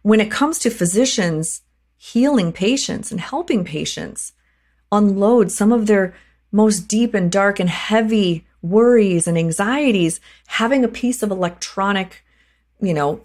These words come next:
technology sitting between you and the patient does not make for a comfortable visit. So I've been to conferences about burnout, about leveraging technology, about the intersection of what the new world will be, because I feel we've been through the dark ages.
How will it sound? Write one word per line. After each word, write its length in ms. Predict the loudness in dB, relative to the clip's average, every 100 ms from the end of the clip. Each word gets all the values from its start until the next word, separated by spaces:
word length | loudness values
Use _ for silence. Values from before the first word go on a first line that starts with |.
| -10
technology 680 | -8 -2 0 2 2 2 -2
sitting 360 | -2 0 4 2
between 360 | 0 2 2
you 80 | 2
and 80 | 0
the 40 |
patient 440 | -2 -2 -2 -4 -8
does 140 | -6
not 260 | -2 -2 -2
make 200 | -4 -4
for 160 | -6
a 60 | -6
comfortable 460 | -4 -8 -6 -6 -6
visit. 360 | -6 -8 -14 _ _ _
So 360 | -6 2 4 4
I've 180 | 2 4
been 160 | 4
to 80 | 4
conferences 680 | 0 -2 -4 -4 -4 -2 0
about 340 | 2 0 0
burnout, 440 | -2 -2 -4 -4 -4
about 440 | 0 2 2 -2 -8
leveraging 560 | 0 0 2 -2 -2 -4
technology, 760 | -6 -6 -4 -6 -8 -8 -6
about 380 | -2 2 0 0 -10 -20 _
the 180 | 0 0
intersection 800 | 2 2 0 0 -2 -2 -4 0
of 200 | 0 2
what 180 | 0 0
the 60 |
new 200 | 0 0
world 400 | 2 2 4 4
will 140 | 2 0
be, 400 | 2 0 0 -4
because 300 | -2 0 0
I 280 | 0 2 2
feel 300 | 4 4 4
we've 240 | 2 0
been 220 | 0 -2
through 240 | -2 -4 -2
the 100 | 0
dark 300 | 0 0 -4
ages. 640 | -6 -6 -8 -8 -12